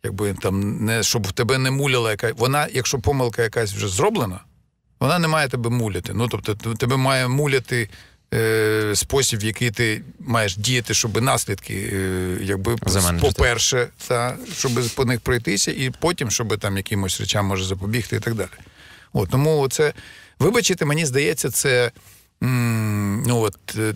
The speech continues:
Speaker 1: це, це щось там те-, про таке, про спрощення взагалі ставлення до помилки. Тобто, вибачив, ну, що, і капець, і пішов далі.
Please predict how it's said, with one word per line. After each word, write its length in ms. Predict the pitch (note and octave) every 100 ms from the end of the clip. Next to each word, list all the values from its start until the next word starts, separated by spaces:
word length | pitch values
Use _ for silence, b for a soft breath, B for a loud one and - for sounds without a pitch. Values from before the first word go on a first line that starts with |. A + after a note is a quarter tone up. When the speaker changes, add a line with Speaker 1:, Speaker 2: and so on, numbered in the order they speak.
| F3
Speaker 1:
це, 160 | - B2+
це 180 | - C3
щось 280 | D#3+ C#3
там 240 | - A#2+ A2
те-, 140 | -
про 240 | F#2 - A#2
таке, 280 | B2+ A2 F#2
про 180 | -
спрощення 680 | - - B2 A#2 - A2 G2
взагалі 420 | F#2 F#2+ A2 C3
ставлення 520 | - A#2+ A#2 A2 G2
до 140 | F#2+ F2+
помилки. 440 | F#2 E2+ F2 - -
Тобто, 280 | F3 -
вибачив, 420 | A#3+ D#4+ F3 - -
ну, 120 | C4+
що, 140 | -
і 100 | G2+
капець, 360 | G#2+ F#2+ F#2+ -
і 40 |
пішов 240 | A#2 G2 F#2
далі. 160 | D#2+